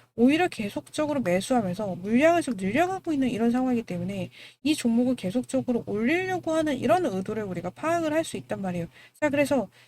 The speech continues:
지금 본격적으로 달려나가려고 하는 이 하림 지주를 여러분들께서 급하게 지금 뛰어낼 필요 없다라는 말씀을 제가 드리는 거고 결국에는 세력들이 돈을 터뜨려주면서 계속 끌어올려주는 흐름에 여러분도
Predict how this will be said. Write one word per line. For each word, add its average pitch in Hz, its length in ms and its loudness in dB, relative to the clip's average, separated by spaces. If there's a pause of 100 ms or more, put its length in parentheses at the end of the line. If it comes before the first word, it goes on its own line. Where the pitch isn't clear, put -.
(100)
지금 330 300 0
본격적으로 311 800 0
달려나가려고 214 920 -2
하는 233 220 0
이 240 140 2
하림 320 400 -2
지주를 208 340 -6
여러분들께서 190 640 -4 (400)
급하게 349 480 0
지금 233 380 -2
뛰어낼 370 420 0
필요 330 220 -2
없다라는 254 500 0
말씀을 202 380 -6
제가 196 200 -4
드리는 226 340 0
거고 185 400 -2 (420)
결국에는 277 500 2
세력들이 330 540 2
돈을 190 280 -4
터뜨려주면서 196 880 -4
계속 180 400 -6
끌어올려주는 240 880 2
흐름에 247 320 2 (400)
여러분도 330 460 8